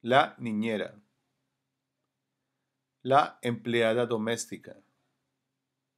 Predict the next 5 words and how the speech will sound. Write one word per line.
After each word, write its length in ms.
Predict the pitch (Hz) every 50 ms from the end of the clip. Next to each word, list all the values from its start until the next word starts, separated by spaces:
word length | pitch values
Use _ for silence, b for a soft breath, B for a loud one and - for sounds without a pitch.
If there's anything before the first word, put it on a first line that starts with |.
| _ _ _ _ _ _ _ _ _ _ _ _ _ _
El 360 | 143 147 160 - - - _
soldador. 1000 | _ - - - 131 123 120 113 101 104 110 104 98 104 123 120 104 90 - - _ _ _ _ _ _ _ _ _ _ _ _ _ _ _ _ _ _ _ _ _ _ _ _ _ _ _ _ _ _ _ _ _ _ _ _ _ _
El 380 | - 139 151 175 208 - - _
soldado. 760 | - - - - 110 104 98 92 98 123 123 123 - 87 - - _ _ _ _ _ _ _ _ _ _ _ _ _ _ _ _ _ _ _ _ _ _ _ _ _ _ _ _ _ _ _ _ _ _ _ _ _ _ _ _ _ _ _ _ _ _ _ _ _
Bueno, 400 | - 113 117 113 120 160 175 170